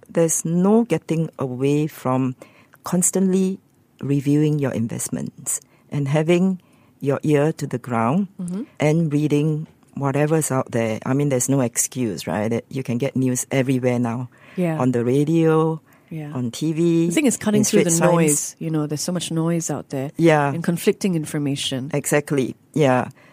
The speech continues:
Speaker 1: So I would say, um, generally, if you want to shortcut the process and not have to read a hundred articles a day, uh, subscribe to a fairly reputable sort of site. You
Speaker 2: Yeah.
Speaker 1: can just sign on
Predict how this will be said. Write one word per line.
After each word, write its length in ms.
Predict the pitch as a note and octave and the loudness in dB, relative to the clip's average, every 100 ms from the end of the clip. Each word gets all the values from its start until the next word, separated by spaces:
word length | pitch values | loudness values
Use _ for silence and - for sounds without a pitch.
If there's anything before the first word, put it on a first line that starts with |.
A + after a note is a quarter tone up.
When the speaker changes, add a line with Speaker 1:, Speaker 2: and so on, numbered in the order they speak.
| _ _ | _ _
Speaker 1:
So 560 | - - G#3+ A3 A3 - | -6 -2 2 4 4 2
I 160 | - G3 | 2 2
would 240 | G3+ - | 2 0
say, 600 | - - A#3 A#3+ A#3+ A#3+ - _ | 0 4 8 10 10 8 2 _
um, 500 | - C#3+ D3 D3 C#3+ | 0 0 0 -2 -4
generally, 840 | C#3 D3 C3 D#3+ G3 G#3 A3+ A#3 - - _ _ | -2 0 2 2 2 2 2 0 -4 -20 _ _
if 120 | D3 D#3 | -2 2
you 100 | D#3 | 2
want 140 | F3 | 2
to 80 | D3+ | 2
shortcut 420 | - - - - | 0 -2 -4 -4
the 80 | C3 | -4
process 600 | - B2+ - C#3 C#3+ - | -2 -2 2 2 2 0
and 160 | - C3 | 0 0
not 140 | C#3+ | 0
have 120 | C#3 | -2
to 120 | - A#2+ | -2 -2
read 160 | C#3 | -4
a 40 | B2 | -2
hundred 300 | B2 B2 - | 0 0 -2
articles 520 | A#2+ - - A#2+ B2 | -6 -8 -6 -6 -4
a 60 | A2+ | -6
day, 480 | - A2 G#2+ E3 - - - - - _ - | -2 0 0 -2 -4 -16 -20 -20 -20 _ -6
uh, 420 | D#3+ D#3+ D#3+ E3 | -2 -2 -2 -4
subscribe 680 | - E3+ - - - A#3 A3 _ _ _ | -4 -4 -6 -6 -2 -2 -2 _ _ _
to 440 | D#3 C#3+ D3+ G#3+ - _ _ - | 0 2 2 0 -4 _ _ -6
a 60 | C#3+ | -4
fairly 580 | - D#3 D#3+ E3+ F3 E3 | 2 4 4 4 2 0
reputable 720 | C3 - C#3+ B2+ B2+ C3 C3 | -2 -4 -4 -4 0 0 0
sort 220 | - B2 | -2 -4
of 100 | G#2+ | -4
site. 300 | - E2 - _ _ _ - | -4 -4 -6 _ _ _ -8
You 120 | C#3 | -4
Speaker 2:
Yeah. 20 | C#3+ | 0
Speaker 1:
can 200 | C3+ B2+ | 0 2
just 180 | C3 - | 0 0
sign 240 | A#2+ A#2+ | 0 0
on 400 | A2 A2 D3+ | 0 0 0